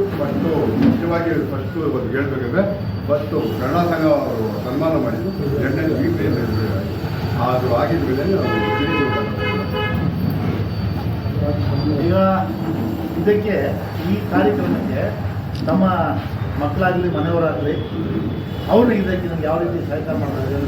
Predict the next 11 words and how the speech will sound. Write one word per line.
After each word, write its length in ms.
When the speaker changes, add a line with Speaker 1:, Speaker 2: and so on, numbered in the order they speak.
Speaker 2:
ಬೇಜಾರು 360
ಮಾಡ್ತಾರೆ, 560
ವಿರೋಧ 200
ಮಾಡ್ತಾರೆ, 260
ಸಹಕಾರ 260
ಕೊಡ್ತಾರೆ? 320
Speaker 1:
ಸರ್, 240
ಫಸ್ಟು 300
ದೇವ್ರ 180
ಸಹಾಯ, 240
ದೇವ್ರ 160